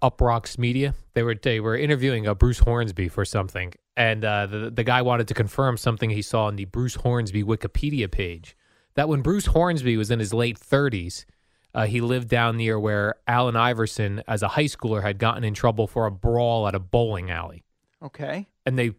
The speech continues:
Speaker 1: threw Allen Iverson in jail and was gonna be in jail for a long time. And Bruce Hornsby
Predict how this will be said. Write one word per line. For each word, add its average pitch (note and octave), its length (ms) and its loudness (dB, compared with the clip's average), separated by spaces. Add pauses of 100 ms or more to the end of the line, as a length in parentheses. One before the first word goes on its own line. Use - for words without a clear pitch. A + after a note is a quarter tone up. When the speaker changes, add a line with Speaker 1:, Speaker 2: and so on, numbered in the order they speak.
(120)
Speaker 1:
threw D3 240 0
Allen A#2+ 300 2
Iverson A2 400 2
in G2 100 -2
jail G2+ 440 2
and F#2 140 -6
was F2+ 140 -14
gonna A#2 180 -2
be G#2 140 0
in G2+ 80 -2
jail A2 240 2
for A2+ 140 0
a G#2 80 2
long A2 200 -2
time. D3+ 280 0
And G#2 100 -6
Bruce B2 200 -2
Hornsby A2+ 600 0